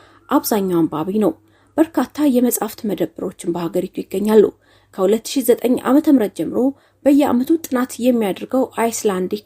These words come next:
ሊትሬቸር ሴንተር የተሰኘው ተቋም ባደረገው የቅርብ ጥናት ባስነበበው መረጃ መሰረት፣ የደሴቲቱ አብዛኛው ሕዝብ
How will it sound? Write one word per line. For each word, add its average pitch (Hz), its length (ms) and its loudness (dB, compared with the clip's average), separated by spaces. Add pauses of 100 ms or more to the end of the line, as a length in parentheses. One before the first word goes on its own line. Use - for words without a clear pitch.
(120)
ሊትሬቸር 220 580 -2
ሴንተር 202 400 -4
የተሰኘው 185 400 -2
ተቋም 180 360 -6
ባደረገው 185 460 -2
የቅርብ 220 280 -4
ጥናት 262 320 -2 (560)
ባስነበበው 226 640 2 (240)
መረጃ 247 440 2
መሰረት፣ 220 380 -6 (140)
የደሴቲቱ 254 720 -2
አብዛኛው 185 460 -2
ሕዝብ 269 220 2